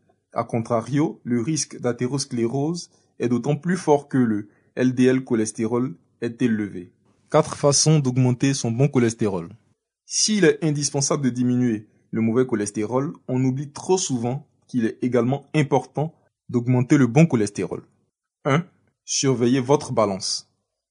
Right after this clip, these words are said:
Les kilos superflus favorisent l'excès de cholestérol. À l'inverse, lorsque l'on maigrit, le taux de mauvais cholestérol baisse et le taux de bon cholestérol augmente. Perdre du poids n'est donc pas une simple coquetterie,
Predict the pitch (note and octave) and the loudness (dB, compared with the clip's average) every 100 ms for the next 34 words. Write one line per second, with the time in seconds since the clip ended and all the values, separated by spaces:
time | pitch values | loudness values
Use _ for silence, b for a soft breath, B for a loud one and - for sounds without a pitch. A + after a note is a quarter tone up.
0 | - A2 B2 D#3 F#3 - D#3 C3 B2 A#2 | -8 -4 -2 0 0 0 -4 0 -2 -2
1 | D#3 E3+ - A#2+ A#2+ D#3+ D#3+ A#2+ G#2+ - | -10 -6 -2 0 2 0 0 0 -2 0
2 | D3+ B2 - G#2 G2 - F#2 F2+ E2 - | -2 -2 -2 -2 -4 -6 -6 -6 -8 -20
3 | _ _ _ _ F2 F#2+ F#2+ D3+ - - | _ _ _ _ -6 -4 0 0 0 -6
4 | - _ _ - A2 E3 - C#3 C3 D3+ | -10 _ _ -4 2 2 2 2 4 4
5 | B2 A2+ B2 G#2 - _ _ _ - A2 | 2 0 -4 -4 -10 _ _ _ -8 -8
6 | A2 E3 D3+ A#2+ A2+ A#2+ B2 G#2+ G2 A2 | -2 2 2 2 0 0 0 -2 -4 -4
7 | A2 A#2 G#2+ C#3 F3 - - - _ _ | -2 -2 0 0 0 -4 -8 -14 _ _
8 | - A2+ G#2+ G#2+ B2+ A2 B2 B2 G#2 G2+ | -4 -2 0 -2 -2 0 -2 -2 -4 -4
9 | G#2+ A#2+ A#2+ - B2+ A2+ G#2+ G2 - _ | -4 -2 -4 -2 -6 -2 -4 -4 -12 _
10 | _ _ _ _ _ - D#3 E3 B2+ B2 | _ _ _ _ _ 2 4 2 -4 -4
11 | A2+ - C3+ D#3 F#3 A#2+ A2 B2+ C3+ B2 | -8 0 2 2 2 -6 -2 -4 0 -2
12 | - B2+ B2 - C#3 - - A#2 A#2 A2+ | -2 -4 -2 -2 -2 -4 -4 -2 -2 -4
13 | - E3+ | -8 -12